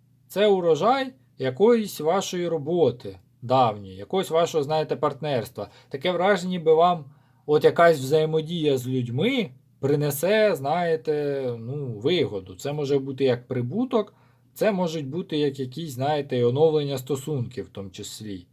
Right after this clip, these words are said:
Єра, ну, новий етап, новий цикл. Цікаво.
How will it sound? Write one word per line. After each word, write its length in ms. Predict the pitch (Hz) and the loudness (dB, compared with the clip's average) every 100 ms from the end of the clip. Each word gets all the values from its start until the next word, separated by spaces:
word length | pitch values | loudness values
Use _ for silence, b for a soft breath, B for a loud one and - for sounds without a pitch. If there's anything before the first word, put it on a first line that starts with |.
| - | -18
Єра, 580 | 113 147 180 110 92 95 | -6 0 2 2 -2 -10
ну, 140 | 101 | -14
новий 420 | 110 117 123 156 160 | -10 -4 -2 2 2
етап, 440 | 160 170 107 - | 4 4 4 0
новий 280 | 104 117 131 | -8 -4 -4
цикл. 440 | 127 165 - - - _ _ _ _ _ _ _ _ _ _ _ _ _ | -2 -4 -4 -8 -18 _ _ _ _ _ _ _ _ _ _ _ _ _
Цікаво. 640 | - 185 185 120 95 - | -10 2 6 6 4 -6